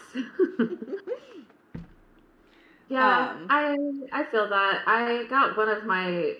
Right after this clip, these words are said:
Speaker 1: emotes denied, and it made me really sad, so I just, like, put it on my screen, but I gotta re-, I gotta,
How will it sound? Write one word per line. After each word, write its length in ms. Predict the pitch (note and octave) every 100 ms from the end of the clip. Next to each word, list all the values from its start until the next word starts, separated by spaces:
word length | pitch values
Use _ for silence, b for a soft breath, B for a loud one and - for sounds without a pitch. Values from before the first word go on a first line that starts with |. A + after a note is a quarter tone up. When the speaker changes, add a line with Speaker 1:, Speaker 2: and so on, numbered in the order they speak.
| -
Speaker 1:
emotes 440 | F#3+ F#3+ E3 -
denied, 480 | E3 E3+ D3+ D#3+ E3+
and 140 | F3
it 100 | F3+
made 140 | F#3+ F#3+
me 120 | F#3
really 260 | F3 E3+ E3+
sad, 320 | - E3 E3+
so 80 | F#3
I 80 |
just, 220 | F#3 G3+ G#3
like, 240 | F3 -
put 140 | -
it 140 | F3+ F3+
on 160 | F3
my 120 | E3 F3
screen, 340 | - F3 D#3
but 120 | E3
I 120 | D3+ G3
gotta 220 | B3+ B3+
re-, 360 | G3+ F#3+ F#3 F#3
I 40 | -
gotta, 560 | A#3+ G3+ F3+ E3 -